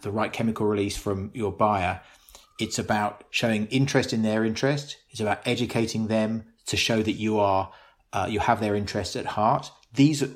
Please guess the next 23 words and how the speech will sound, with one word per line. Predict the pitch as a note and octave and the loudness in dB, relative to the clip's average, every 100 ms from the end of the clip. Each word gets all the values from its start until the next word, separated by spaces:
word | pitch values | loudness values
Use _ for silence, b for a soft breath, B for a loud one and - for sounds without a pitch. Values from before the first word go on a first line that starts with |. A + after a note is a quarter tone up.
| - | -14
these | G#2+ B2+ C#3 A#2+ | 0 6 8 8
are, | A2+ G#2 | 4 4
again, | G2+ B2+ G2 F2+ B2+ | 2 0 0 -2 4
evolutionary | D3 C#3 C3 C3+ C3+ B2+ B2 A2+ | 6 6 6 6 4 0 -2 -2
triggers | - C#3 G2+ G#2+ B2 | 2 2 4 -2 -4
for | - A2+ A2 | -2 2 2
us | G2 - | 2 -4
to | G#2+ | -4
want | G#2 G#2+ A2 | -2 -2 -4
to | |
trust | G2+ A2 G2 | -2 -2 -2
and | G#2 | -6
cooperate | - G#2 G#2 F#2+ | -4 -4 -2 -6
with | G2 | -6
someone. | F#2+ F2+ F#2+ | -6 -4 -4
If | F#2+ | -4
they're | G#2+ G#2 | -4 -2
showing | - A#2 A#2 A2 | 0 0 0 -2
that | G2+ | -2
they | A2 | -2
have | G2+ G#2 F#2+ B B B B - G#2+ A2+ - - | 0 0 -2 B B B B -14 -14 -14 -18 -4
my | B2 A2+ | 2 2
interests, | A2 A2 G#2+ F#2+ - - | 2 -2 -2 -4 -4 -8